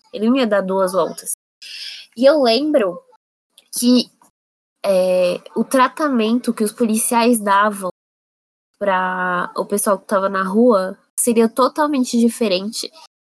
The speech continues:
se a rota fosse chamada aqui no Maria Zilda, aqui no Etelvina, por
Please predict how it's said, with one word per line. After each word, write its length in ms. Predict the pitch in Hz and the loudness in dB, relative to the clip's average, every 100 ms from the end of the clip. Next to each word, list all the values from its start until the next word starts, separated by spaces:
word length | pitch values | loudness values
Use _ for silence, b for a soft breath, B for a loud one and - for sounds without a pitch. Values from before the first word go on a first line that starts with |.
| _ _ - | _ _ -8
se 240 | - 262 | -2 2
a 80 | 277 | 4
rota 320 | 233 240 285 | 4 4 2
fosse 300 | 269 262 - | 0 0 0
chamada 680 | - 247 226 214 214 226 254 _ _ - | 0 0 0 0 0 0 -2 _ _ -6
aqui 200 | 220 240 | -2 0
no 80 | 220 | 2
Maria 300 | 226 226 233 | 2 2 2
Zilda, 440 | 233 226 190 190 | 2 0 -2 -4
aqui 240 | - 220 233 | -2 -2 0
no 60 | |
Etelvina, 540 | 220 247 240 - 202 | 0 2 2 0 -6
por 120 | 185 | -6